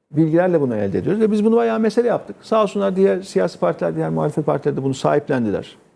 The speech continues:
Epey bir üzerine gittik hep beraber. Ve, e, sonuç aldık. Hatta şu var, ben, e, gittiğim illerde vatandaşlarımızla, e, temas kurduğumda, e, şunu diyorlar,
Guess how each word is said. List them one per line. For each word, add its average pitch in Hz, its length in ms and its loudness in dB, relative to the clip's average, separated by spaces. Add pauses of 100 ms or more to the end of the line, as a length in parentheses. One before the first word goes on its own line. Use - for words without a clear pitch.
Epey 175 280 0
bir 143 180 0 (520)
üzerine 160 360 2
gittik 113 300 -6 (160)
hep 143 200 -2
beraber. 156 360 -2 (640)
Ve, 196 240 2 (480)
e, 170 40 -2
sonuç 190 320 0
aldık. 277 220 -2 (240)
Hatta 214 260 0
şu 254 160 -6
var, 240 220 -2
ben, 196 140 2 (500)
e, 135 380 4 (100)
gittiğim 226 360 -2
illerde 170 440 2 (380)
vatandaşlarımızla, 156 880 0 (260)
e, 120 140 0
temas 151 440 -4
kurduğumda, 127 600 0 (540)
e, 127 340 4
şunu 226 300 0
diyorlar, 165 460 0